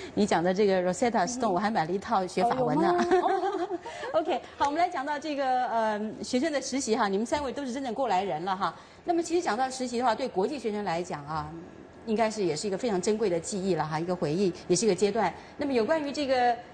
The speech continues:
Speaker 1: 实习到底有多重要，我想一定是很重要，不然你们干嘛费那么大力气啊？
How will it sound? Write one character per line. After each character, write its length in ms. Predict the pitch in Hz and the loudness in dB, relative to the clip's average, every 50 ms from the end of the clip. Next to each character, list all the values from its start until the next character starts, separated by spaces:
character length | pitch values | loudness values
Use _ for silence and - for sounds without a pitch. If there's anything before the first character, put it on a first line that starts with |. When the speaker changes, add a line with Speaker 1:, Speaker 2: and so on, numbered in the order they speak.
| - - | -20 -18
Speaker 1:
实 220 | - - - 349 | -8 -2 2 2
习 100 | 427 427 | 2 4
到 140 | 302 381 339 | 4 2 2
底 60 | 302 | 4
有 80 | 254 208 | 2 2
多 180 | 170 214 220 262 | 4 4 2 2
重 220 | - 359 339 262 | 2 0 0 0
要， 220 | 262 320 269 190 - - - | 0 0 0 0 -2 -4 -4
我 80 | - 247 | -4 -2
想 160 | 240 220 170 | -2 -2 -2
一 60 | 240 | 0
定 100 | 247 285 | -2 -2
是 100 | 254 269 | -2 -2
很 100 | 220 170 | -2 0
重 180 | 170 240 220 220 | 0 0 2 2
要， 120 | 214 190 | 2 2
不 80 | 196 240 | 4 2
然 160 | 247 240 233 | 2 2 2
你 80 | 196 170 | 0 -2
们 80 | 185 | -2
干 100 | - 226 | -2 -2
嘛 140 | 214 185 202 | 0 0 -2
费 120 | - 269 | 0 0
那 60 | 226 208 | 0 0
么 60 | 202 | 0
大 180 | 226 220 262 | 0 2 2
力 180 | 254 269 - - | 0 0 0 -2
气 200 | - - 415 339 | 0 0 0 0
啊？ 160 | 330 285 247 | 2 0 -2